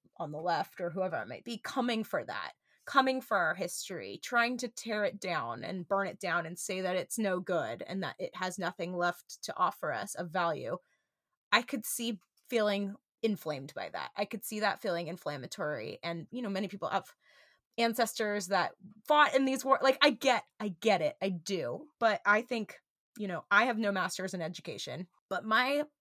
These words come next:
my party line is that most problems can be solved in the world with better education. And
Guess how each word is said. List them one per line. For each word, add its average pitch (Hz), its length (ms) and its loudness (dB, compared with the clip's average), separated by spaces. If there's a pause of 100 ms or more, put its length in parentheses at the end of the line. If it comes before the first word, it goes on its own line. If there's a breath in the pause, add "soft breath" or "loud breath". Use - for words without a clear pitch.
my 233 380 6
party 359 260 8
line 214 300 8
is 208 180 -4
that 196 160 0
most 247 360 2
problems 196 500 4 (460)
can 247 200 4
be 226 120 -2
solved 160 580 0 (520)
in 233 120 4
the 233 80 2
world 190 560 2 (300)
with 196 160 -4
better 185 260 4
education. - 720 -6 (400)
And 208 180 2